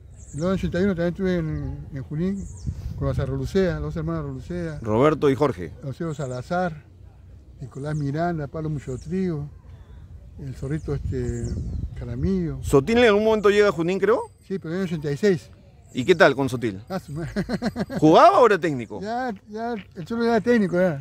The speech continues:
Speaker 1: era técnico el Cholo.
Speaker 2: ¿No jugaba?
Speaker 1: No jugaba, era
Speaker 2: ¿Y
Speaker 1: técnico.
Speaker 2: qué tal como técnico?
Speaker 1: Sí, sí la conoce el Cholo, pues el Cholo hace más. <laughs> Todo lo que ha vivido, ¿cómo no va a saber el Cholo? Sí, sabe, sabe, sabe mucho.
Speaker 2: ¿Y qué tal la campaña?
Speaker 1: Buena, también hicimos buena campaña.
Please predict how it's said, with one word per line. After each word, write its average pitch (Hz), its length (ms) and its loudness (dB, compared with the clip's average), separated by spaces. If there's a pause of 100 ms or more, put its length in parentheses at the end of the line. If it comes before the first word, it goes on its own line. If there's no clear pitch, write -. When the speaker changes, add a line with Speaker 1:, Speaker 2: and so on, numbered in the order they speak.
Speaker 1:
era 175 220 0
técnico 156 440 -4
el 147 100 -6
Cholo. 139 220 -8 (280)
Speaker 2:
¿No 170 140 8
jugaba? 165 480 6
Speaker 1:
No 180 140 -6
jugaba, 175 260 -4
era 165 100 -4
Speaker 2:
¿Y 156 40 -10
Speaker 1:
técnico. 151 220 -6
Speaker 2:
qué 202 80 0
tal 214 140 4
como 220 160 4
técnico? 123 460 2 (180)
Speaker 1:
Sí, 240 280 -4
sí - 60 -10
la 247 100 -2
conoce 240 320 -2
el 170 80 -4
Cholo, 185 300 0
pues 165 140 -4
el 160 60 -8
Cholo 190 240 0
hace 185 160 2
más. 160 180 0 (400)
<laughs> - 400 -6
Todo 214 120 6
lo 220 80 6
que 233 100 2
ha 233 60 8
vivido, 240 360 4
¿cómo 240 120 0
no 240 100 -2
va 233 80 0
a - 40 -2
saber 233 300 -2
el 226 140 -6
Cholo? 214 300 -4 (560)
Sí, 196 60 -12 (220)
sabe, 202 380 2
sabe, 196 380 -2
sabe 190 240 2
mucho. 190 360 -2
Speaker 2:
¿Y 131 100 0
qué 160 100 6
tal 196 120 8
la 208 80 10
campaña? 139 520 2 (240)
Speaker 1:
Buena, 226 300 -2
también 214 220 -4
hicimos 226 220 -4
buena 226 200 -2
campaña. 220 420 -2